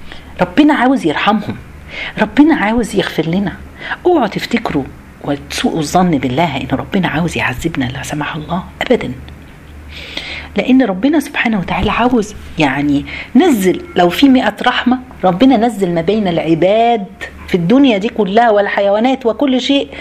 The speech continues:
رحمة واحدة، وترك لنفسه تسعة وتسعين رحمة. فيعني ربنا بيقول دول الناس بتوعي، دي صفوات، الصفوة اللي أنا اخترتهم، وهم اختاروا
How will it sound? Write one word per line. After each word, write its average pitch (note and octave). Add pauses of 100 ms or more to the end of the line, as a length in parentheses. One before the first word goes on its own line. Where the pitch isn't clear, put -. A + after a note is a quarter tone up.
(600)
رحمة E3+
واحدة، - (100)
وترك F#3
لنفسه D3+
تسعة -
وتسعين - (100)
رحمة. - (1080)
فيعني D#3
ربنا F3
بيقول D3
دول G#3+ (840)
الناس E3+
بتوعي، - (380)
دي -
صفوات، F#3 (100)
الصفوة -
اللي D3+
أنا D3+
اخترتهم، C3+ (320)
وهم D#4+
اختاروا A3+